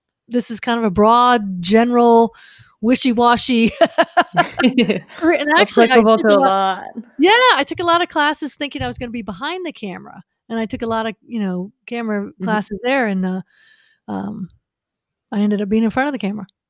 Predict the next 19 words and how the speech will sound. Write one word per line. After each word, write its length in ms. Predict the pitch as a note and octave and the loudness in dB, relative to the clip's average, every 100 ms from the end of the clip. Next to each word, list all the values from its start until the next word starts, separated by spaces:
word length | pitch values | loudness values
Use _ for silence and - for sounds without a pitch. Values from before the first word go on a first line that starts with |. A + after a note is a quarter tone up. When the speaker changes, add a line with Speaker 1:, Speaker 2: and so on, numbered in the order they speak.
| _ | _
Speaker 2:
<laughs> 400 | _ _ - - G3+ G3 - - _ _ | _ _ -20 -10 -10 -10 -18 -20 _ _
Do 80 | - | -4
you 60 | B3 | 0
think 180 | C4+ C4+ | 2 4
that 140 | C4 | 4
experience 760 | A3 - - G3 G#3+ C4+ D4 A#3+ | 2 -2 -2 0 2 0 0 -2
of 180 | G3 | -4
learning 460 | F#3+ G3 G3 G#3 G#3 | -2 -2 0 0 0
everything 380 | F#3+ G3+ G#3 G3 | -2 -4 -4 -4
behind 360 | G3 F#3 F#3 | -4 -4 -4
the 40 | G#3 | -6
camera 340 | A3 A3 A3 | -4 -2 0
helps 360 | G3 F3+ F#3+ - | -2 -4 -4 -8
you 220 | C4 E4+ - | -6 -6 -8
in 160 | D4 C#4+ | -8 -4
front 200 | D4 D4 | -4 -4
of 80 | |
the 80 | D4+ | -6
camera? 420 | D4 D#4 D#4+ F4 | -6 -6 -4 -8